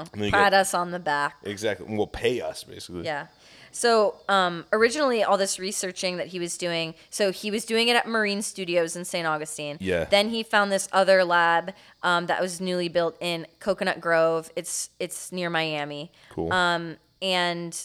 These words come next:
Speaker 2: he then purchased a property in Saint Thomas in nineteen sixty so that he could just make his own marine lab. So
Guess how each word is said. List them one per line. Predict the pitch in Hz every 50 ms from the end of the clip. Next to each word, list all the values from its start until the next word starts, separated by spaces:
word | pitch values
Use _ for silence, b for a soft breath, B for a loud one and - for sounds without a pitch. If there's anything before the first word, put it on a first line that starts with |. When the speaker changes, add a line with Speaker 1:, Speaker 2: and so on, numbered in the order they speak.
| - _ _ _ _ _
Speaker 2:
he | _ - - - - 208 202 202 196 202 196 196 196
then | 175 160 202 - 339 220 185 185 247 311 - _
purchased | - 185 175 170 - 175 170 180 - - - -
a | - 165 165 160 156 156 151 _
property | - - 165 156 - 170 160 160 156 165 -
in | - 160 165
Saint | - - 180 160 -
Thomas | - - 156 151 156 160 165 160 - -
in | - 180 170
nineteen | 165 160 165 - - 170 170 170
sixty | - - - 180 175 - - - 151 151 165 196 B B B B B
so | B - 196 175
that | 175 147 -
he | - - - 220 214
could | - - 214 196 160
just | - 185 180 - - _ _ -
make | 185 190 196 196 196
his | - 226 180 - -
own | - 170 170 160 160
marine | 160 156 151 147 147 139
lab. | 131 127 90 85 107 -
So | - - - 156 151